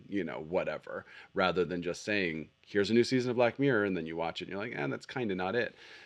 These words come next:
So I think there's part of me that's just like, I don't need this to be, quote unquote, True Detective, um, in terms of how grounded it is or, or not grounded or whatever. I'm kind of down for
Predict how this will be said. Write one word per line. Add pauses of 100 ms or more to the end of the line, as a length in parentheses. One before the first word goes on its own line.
(240)
So
I
think
there's
part
of
me
that's
just
like, (300)
I
don't
need
this
to
be, (140)
quote
unquote,
True
Detective,
um,
in
terms
of
how
grounded
it
is
or,
or
not
grounded
or
whatever.
I'm
kind
of
down
for